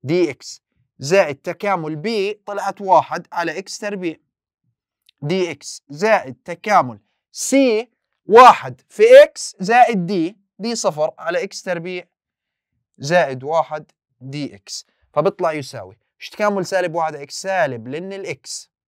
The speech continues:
شو تكامل واحد على إكس تربيع؟ سالب واحد على إكس، ما هي إكس تربيع إكس قوة سالب اثنين، تكامل إكس قوة سالب واحد على سالب واحد، يعني سالب واحد إكس، وأنا عويل. آه. شو تكامل هاي؟ بضرب باثنين، ها،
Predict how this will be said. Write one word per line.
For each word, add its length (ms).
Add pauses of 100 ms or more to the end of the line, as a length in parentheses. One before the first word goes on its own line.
(840)
شو 160
تكامل 460
واحد 340
على 100
إكس 180
تربيع؟ 500 (320)
سالب 340
واحد 280
على 100
إكس، 260
ما 80
هي 100
إكس 160
تربيع 320
إكس 180
قوة 160
سالب 280
اثنين، 260
تكامل 320
إكس 180
قوة 140
سالب 220
واحد 140
على 60
سالب 240
واحد، 120
يعني 140
سالب 240
واحد 200
إكس، 320 (260)
وأنا 200
عويل. 480 (460)
آه. 320 (540)
شو 140
تكامل 440
هاي؟ 340 (560)
بضرب 400
باثنين، 480
ها، 240